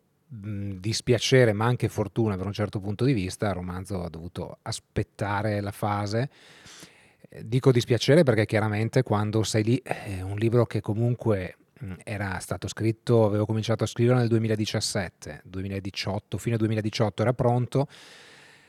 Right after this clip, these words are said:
sei lì che non vedi l'ora che esca e quindi soffri, mordi il freno, sai di avere questo colpo in canna. La fortuna, eh, è stata anche nel fatto che uscire sotto covid con un libro sarebbe stato molto complicato, perché poi le presentazioni non le fai. Già adesso è ancora difficile.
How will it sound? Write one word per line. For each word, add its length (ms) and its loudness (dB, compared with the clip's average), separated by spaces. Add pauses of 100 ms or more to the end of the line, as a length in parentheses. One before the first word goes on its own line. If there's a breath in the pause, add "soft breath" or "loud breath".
(140 soft breath)
sei 220 6
lì 100 10
che 100 4
non 120 6
vedi 180 8
l'ora 200 8
che 200 8
esca 220 6
e 20 8
quindi 300 6
soffri, 540 4
mordi 280 4
il 80 2
freno, 420 2
sai 200 4
di 80 4
avere 160 4
questo 200 -2
colpo 240 2
in 100 0
canna. 540 -4
La 220 -2
fortuna, 1120 2
eh, 640 -4
è 40 -8
stata 420 -4
anche 220 -4
nel 120 0
fatto 460 -4
che 300 -6
uscire 580 -2
sotto 340 -6
covid 300 2
con 160 -6
un 80 -2
libro 260 0
sarebbe 220 -4
stato 240 -8
molto 300 -6
complicato, 720 -8
perché 280 -14
poi 260 -6
le 80 -10
presentazioni 640 -8
non 140 -4
le 80 -2
fai. 200 -8
Già 200 2
adesso 360 2
è 40 2
ancora 260 0
difficile. 580 -2